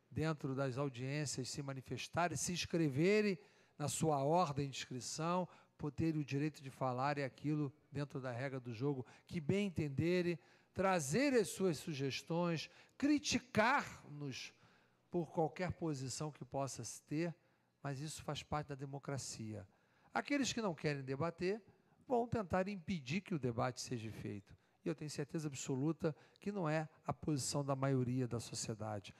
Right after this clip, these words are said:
A maioria quer debater. Então, presidente, nós viemos, estamos indo pelo país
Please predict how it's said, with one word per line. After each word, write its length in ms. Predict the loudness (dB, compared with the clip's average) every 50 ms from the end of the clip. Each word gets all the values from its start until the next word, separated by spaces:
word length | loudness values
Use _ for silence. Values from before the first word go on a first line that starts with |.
| -20 -12 -10
A 40 | -6
maioria 400 | -4 -2 0 0 2 0 0 -2
quer 220 | -2 0 0 0
debater. 560 | 0 0 0 0 0 -2 -2 -8 -12 -12 -12 _ _ _ _ -20 -20 -20 -14 -6
Então, 260 | -6 0 2 2 4 4
presidente, 540 | 4 0 2 0 -2 -2 -2 -4 -8 -4
nós 200 | 0 0 0 2
viemos, 540 | 2 2 2 2 2 0 0 -2 -4 -6 -8 _ -8
estamos 460 | -6 -6 -4 -2 -2 -2 -2 -2 -2
indo 160 | -2 -4 -4 -4 -4
pelo 180 | -2 -2 0
país 540 | 2 0 0 0 2 0 0 0 -2 -6 -10